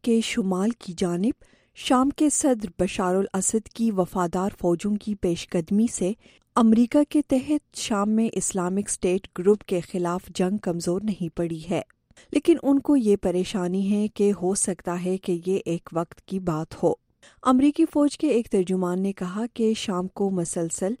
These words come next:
روسی فوجیوں سے مدد مل رہی ہے، اس کے باوجود بھی کہ جنگ بندی دو دن میں نافذ ہونے والی ہے۔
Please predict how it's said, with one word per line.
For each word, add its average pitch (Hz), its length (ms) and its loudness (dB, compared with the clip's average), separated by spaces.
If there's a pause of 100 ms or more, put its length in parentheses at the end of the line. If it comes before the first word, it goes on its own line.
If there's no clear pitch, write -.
(400)
روسی 220 380 2 (100)
فوجیوں 180 420 2
سے 226 200 -4
مدد 175 380 -2
مل 165 220 -2
رہی 160 340 -6
ہے، 170 120 -2 (240)
اس - 200 -4
کے 180 120 -2
باوجود 165 680 -2
بھی 175 220 -2 (380)
کہ 247 260 2
جنگ 226 240 2
بندی 180 560 -4
دو 196 160 2
دن 175 240 -4
میں 170 120 -2
نافذ 165 480 -4
ہونے 165 280 0
والی 160 400 -4
ہے۔ - 100 -4